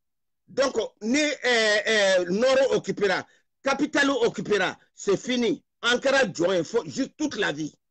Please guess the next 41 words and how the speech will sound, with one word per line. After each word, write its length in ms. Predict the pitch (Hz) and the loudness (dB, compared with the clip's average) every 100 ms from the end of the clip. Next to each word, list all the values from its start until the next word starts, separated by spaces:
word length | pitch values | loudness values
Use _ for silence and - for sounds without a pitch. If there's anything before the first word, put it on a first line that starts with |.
| _ _ _ _ _ _ _ _ _ _ - | _ _ _ _ _ _ _ _ _ _ -6
An 100 | 240 | -4
tɛ 120 | 269 | -2
bɔ 140 | 262 262 | 0 0
o 40 | |
jɔnya 240 | 170 190 208 | 2 0 0
la 80 | |
fo 120 | 180 214 | -2 -4
ka 100 | 175 | -4
diɲɛ 220 | 139 170 | -2 -2
wuli. 220 | 160 151 - _ - | -2 -6 -10 _ -10
O 80 | 160 | -4
b'a, 200 | 247 - - | -4 -4 -4
français 380 | 233 220 196 277 | -2 -2 -2 -2
armée 320 | 277 269 277 | 0 2 2
wulitɔ, 600 | 254 226 226 - 254 - - _ _ _ _ _ _ _ | 0 -2 -4 -2 -2 -2 -12 _ _ _ _ _ _ _
a 160 | 247 240 | 0 0
wulitɔ, 720 | 233 285 302 - 311 247 - - _ _ _ _ - _ _ - | 2 2 0 0 0 0 -4 -12 _ _ _ _ -20 _ _ -10
walahi, 540 | 147 160 170 220 196 | -6 -4 -2 0 0
i 20 | |
b'a 200 | 170 220 | 0 -2
fɔ 180 | 185 190 | 0 -2
ne, 60 | 175 | -2
o 80 | 156 | -2
b'a 160 | 214 240 | -2 -2
sɔrɔ 180 | 233 | -4
peut-être 300 | 185 - 233 196 | -4 -4 -4 -2
anw 140 | 202 | -4
sara, 240 | 190 185 156 | -4 -4 -2
i 40 | |
b'a 160 | 156 208 | -2 -4
fɔ 160 | 202 175 | -4 -4
ko 120 | 208 | -6
papa 260 | - 160 196 | -4 -6 -6
tun 140 | 147 | -6
ye 60 | 160 | -6
nin 100 | 160 | -6
fɔ 160 | 143 143 | -6 -8
an 40 | |
ye 60 | 147 | -8
ka 120 | 143 | -12
tɛmɛ. 240 | 107 85 | -14 -18